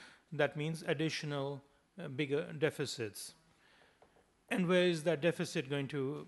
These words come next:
be financed? In the markets right now? That looks very difficult. And if the market is getting a signal that the answer to everything is more borrowing and more spending,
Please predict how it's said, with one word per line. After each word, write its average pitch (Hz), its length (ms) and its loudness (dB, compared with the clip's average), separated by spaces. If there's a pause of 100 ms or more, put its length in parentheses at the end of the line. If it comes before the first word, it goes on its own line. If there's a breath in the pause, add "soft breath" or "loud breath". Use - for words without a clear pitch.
be 131 120 -2
financed? 117 720 -4 (200)
In 175 160 4
the 165 100 8
markets 180 580 2
right 170 260 2
now? 208 380 2 (280)
That 208 160 0
looks 185 200 -2
very 143 160 4
difficult. 113 500 -6 (500 soft breath)
And 165 180 -2
if 185 160 2
the 180 80 -2
market 180 380 4
is 143 140 -2
getting 170 240 2
a 156 40 4
signal 151 460 -2
that 131 140 0
the 156 80 2
answer 165 320 2
to 160 120 0
everything 151 360 0
is 127 140 -2
more 160 240 4
borrowing 139 400 4
and 127 100 0
more 175 180 2
spending, 120 460 -6